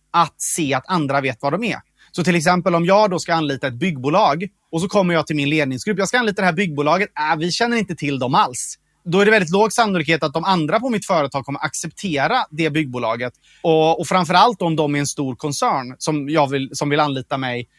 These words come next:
så kommer de inte då acceptera mig som aktör. Så då finns det,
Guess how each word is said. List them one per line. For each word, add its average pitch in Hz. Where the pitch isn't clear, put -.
så 160
kommer 165
de 165
inte 147
då 127
acceptera 208
mig 135
som 131
aktör. 120
Så 151
då 160
finns 190
det, 160